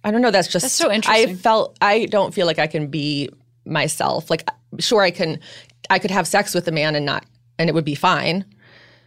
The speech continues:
Speaker 1: But I don't think I can be fully myself, like, emotionally in a relationship with a man or in the world of heterosexuality. Personally,
Speaker 2: Yeah, I understand
Speaker 1: that's just
Speaker 2: that.
Speaker 1: not the world I want to be a part of.
Speaker 2: Sure,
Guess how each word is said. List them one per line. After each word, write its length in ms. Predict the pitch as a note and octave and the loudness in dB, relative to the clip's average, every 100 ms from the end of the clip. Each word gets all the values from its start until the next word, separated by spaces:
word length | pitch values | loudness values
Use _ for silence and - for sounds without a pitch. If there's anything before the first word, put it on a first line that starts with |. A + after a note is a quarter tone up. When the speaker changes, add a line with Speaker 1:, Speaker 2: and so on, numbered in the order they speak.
| _ _ | _ _
Speaker 1:
But 280 | E3+ D#3+ E3+ | -4 2 2
I 120 | E3 | 2
don't 240 | E3 E3 - _ - | 2 0 -4 _ -10
think 220 | E3 D#3 | -4 -2
I 80 | D3 | -2
can 160 | D3 | -4
be 160 | C#3 C3 | -6 -8
fully 240 | C#3+ C#3 | -6 -6
myself, 440 | C#3 D3 C3+ C3 - | -8 -6 -8 -6 -6
like, 160 | - - | -6 -4
emotionally 840 | C#3+ C3 - - C3+ B2+ B2 E3 - _ _ D#3 | -4 -4 -6 -6 -8 -6 -8 -10 -16 _ _ -6
in 80 | |
a 20 | C3 | -6
relationship 500 | B2 C#3+ - - - | -6 -8 -10 -12 -10
with 120 | D#3 | -8
a 40 | |
man 300 | C#3 C#3 C3+ B2+ | -6 -6 -6 -2
or 260 | D#3+ D#3 | 0 2
in 240 | C3+ D3+ C#3+ | 0 -2 -4
the 100 | C3+ | -4
world 220 | A#2+ G#2 | -4 -6
of 80 | - | -8
heterosexuality. 880 | - - - - - - - - F3 _ _ _ _ _ _ _ | -8 -8 -10 -10 -10 -10 -10 -12 -14 _ _ _ _ _ _ _
Personally, 460 | - C4+ D4+ - - | -2 0 0 -2 -6
Speaker 2:
Yeah, 100 | F#3+ | -2
I 100 | A#3+ | 0
understand 300 | D#4 E3 F3 | 2 2 2
Speaker 1:
that's 80 | F3+ | 0
just 100 | G3+ | 0
Speaker 2:
that. 60 | |
Speaker 1:
not 140 | D#3 D3 | -2 -2
the 60 | D3 | -4
world 180 | B2+ C3 | -2 -4
I 80 | |
want 300 | - A2 - | -6 -8 -12
to 100 | - | -12
be 140 | F3+ F2+ | -10 -10
a 60 | |
part 220 | - - - | -10 -10 -8
of. 300 | - F#3 _ _ | -10 -10 _ _
Speaker 2:
Sure, 380 | - - A#3 E3+ | -12 -6 -4 -4